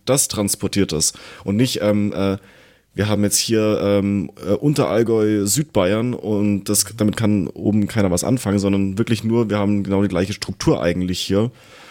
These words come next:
und haben genau die gleichen, ähm, das gleiche soziale Umfeld und genau die gleichen Sachen wie, äh, im Süden wie im Norden auch. Ich, ja, genau, so, darauf soll's.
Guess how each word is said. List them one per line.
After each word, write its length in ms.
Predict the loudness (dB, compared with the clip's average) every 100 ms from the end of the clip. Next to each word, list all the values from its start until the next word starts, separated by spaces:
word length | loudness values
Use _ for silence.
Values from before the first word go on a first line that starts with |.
| -10
und 220 | -2 0 2
haben 500 | 2 2 0 -2 -2
genau 160 | 0
die 80 | 2
gleichen, 520 | 2 2 2 -2 -4 -12 -20 -20 -20 _ -2
ähm, 720 | 0 2 2 2 2 0 -2 _ _ _ _ _ _ _ _ _ _ -18 -4
das 180 | -2 0
gleiche 200 | 0 0
soziale 360 | 0 0 0 0
Umfeld 260 | 0 0
und 340 | 0 -2 -6 -4
genau 160 | 0
die 80 | 0
gleichen 560 | 2 0 0 -4 -8 -2
Sachen 400 | 0 0 0 0
wie, 180 | 0 0
äh, 320 | -2 -6 -4
im 120 | 0
Süden 360 | 2 2 0 2
wie 80 | 2
im 120 | 2
Norden 280 | 2 0 0
auch. 360 | -2 -2 -4 -14 _
Ich, 100 | -14 -12
ja, 300 | -4 0 0
genau, 240 | 2 0
so, 320 | 0 -2 -4 -4
darauf 260 | -2 -2 -2
soll's. 440 | -4 -4 -6